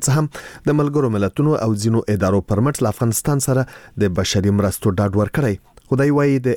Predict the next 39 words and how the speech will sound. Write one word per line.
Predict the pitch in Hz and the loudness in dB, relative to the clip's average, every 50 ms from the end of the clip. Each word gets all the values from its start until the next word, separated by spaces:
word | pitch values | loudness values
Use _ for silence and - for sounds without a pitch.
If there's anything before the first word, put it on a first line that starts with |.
| - 95 | -4 -8
اقتصاد | - - 101 95 - - 110 101 - - - - - - - 98 110 | -10 -8 -8 -4 -2 0 0 0 -2 -4 -10 -20 -20 -12 -4 -2 0
د | 107 95 95 104 | 0 0 0 0
بشپړ | 139 135 - - - 104 95 - - - 101 | 0 0 -2 -2 -2 -2 -2 -4 -4 -4 -2
پاشل | 92 90 - - 101 90 85 - 107 | -2 -2 0 0 0 0 0 0 0
کېدو | 92 98 104 98 98 | 2 2 2 2 2
نه | 101 | 2
وروسته | 113 139 160 - - 151 143 - - - - - - - | 2 2 0 0 -2 -4 -4 -6 -8 -18 -20 -12 -8 -6
فکر | 160 - - 151 139 160 | -4 -2 -2 -2 0 0
نه | 180 170 - | -2 0 0
کوي | 131 113 104 | -2 -2 -2
چې | - - 82 | -4 -6 -6
په | 95 87 - | -6 -6 -4
افغانستان | - 92 90 - - - 92 92 - | -4 -4 -4 -2 -2 -2 -2 -2 -2
کې | - 87 85 | -2 0 0
بیا | 98 90 - | 0 0 0
فعالیت | 104 95 101 107 120 117 - - 147 | 0 0 0 2 0 -2 -2 -2 -2
پیل | 131 110 98 - - | -2 -2 -2 -2 -2
کړي. | 117 107 - - - - - _ _ _ _ _ - 135 | -4 -4 -4 -8 -20 -20 -20 _ _ _ _ _ -4 -2
طالبان | 120 123 123 139 139 139 | 0 0 0 0 0 0
بیا | 143 147 147 | 0 2 2
وایي | 147 143 139 - | 2 0 0 -2
چې | - 143 - - - - - - | -4 -4 -4 -8 -16 -10 -6 -4
هڅه | 165 - - 139 - | -4 -2 -4 -2 -2
کوي | 147 139 139 143 151 - - 113 107 113 | 0 0 0 0 -2 -6 -8 -6 -2 -2
دا | 110 107 - | -2 -2 -2
ستونزه | - - - - 139 143 147 135 117 87 98 90 - 82 - - 98 98 | -6 -6 -2 0 2 2 2 2 0 0 -2 -2 -4 -6 -8 -4 -2 -2
د | 87 - - - - - | -2 -4 -4 -6 -4 -2
خبرو | 104 107 123 131 120 92 85 87 | 0 0 2 2 2 0 0 0
له | 92 98 | 0 0
لارې | 101 104 107 110 110 - _ - - 123 | 2 2 2 0 -2 -2 _ -4 -2 0
حل | 127 104 101 - | 0 -2 -2 -2
کړي. | - 117 110 - - - - - - - - | -2 -2 -2 -4 -6 -16 -20 -20 -20 -10 -6
په | - 123 | -2 0
دې | 120 123 101 | 0 0 2
اړه | - 120 117 - 135 | 0 0 0 0 0
پام | 135 135 131 | 0 2 0
وکړئ | 117 - - 123 120 123 - - 104 110 | 0 0 0 0 0 0 -2 -2 0 0
د | 104 104 | 2 0
راپور | 107 - - 123 104 - | 0 0 0 0 0 0